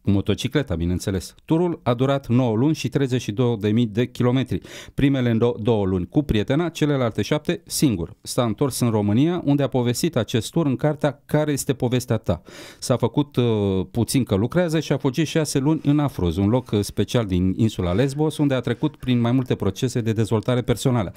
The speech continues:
Este un coach certificat și validat și a înființat asociația Suflet cu două roți, evident, care propune formule de dezvoltare personale prin călătorii. Domnule Silviu Florea, bine ați venit în studioul R F I România.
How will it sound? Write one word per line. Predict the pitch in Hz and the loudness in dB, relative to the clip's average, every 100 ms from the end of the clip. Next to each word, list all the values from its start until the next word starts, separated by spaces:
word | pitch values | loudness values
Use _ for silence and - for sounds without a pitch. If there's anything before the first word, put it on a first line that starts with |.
| - - - - - | -14 -18 -16 -16 -2
Este | 151 - | 0 2
un | 139 | -2
coach | 120 147 139 | 0 -2 -2
certificat | - 131 120 123 110 131 123 | -2 -2 -2 -2 0 -2 -2
și | 107 | 0
validat | 98 95 120 170 | 0 0 0 0
și | 156 | 0
a | |
înființat | 135 123 107 143 135 | 0 0 0 -2 -2
asociația | 117 - - 139 - 135 | -2 -2 -2 -4 -2 -4
Suflet | - 160 - 156 - - | 0 -4 0 -2 -2 -12
cu | - | -6
două | 107 120 123 | 0 0 2
roți, | 113 - - | 0 -2 -6
evident, | 92 90 104 95 - - - - | -4 -2 0 0 -2 -14 -18 -10
care | - 113 | -2 0
propune | 104 113 101 147 120 | 2 0 2 0 0
formule | 113 104 143 139 | 0 2 2 2
de | 113 | 0
dezvoltare | 117 123 127 110 104 | 0 0 0 0 0
personale | 92 - 101 147 156 | -2 0 0 0 -2
prin | 151 175 | 0 0
călătorii. | 175 165 165 139 90 - _ _ _ _ _ - - | 2 -2 0 0 -2 -10 _ _ _ _ _ -20 -2
Domnule | 143 143 127 | 0 2 0
Silviu | - 123 110 | -2 -2 -2
Florea, | - 147 147 139 | -2 0 0 0
bine | 147 143 135 | 2 0 0
ați | 127 107 | 0 2
venit | 117 120 - | 0 0 0
în | 110 104 | 2 0
studioul | 98 110 104 101 95 | -2 -2 0 0 0
R | 104 98 | -2 -2
F | |
I | 104 | -2
România. | 101 120 156 151 | -2 0 0 0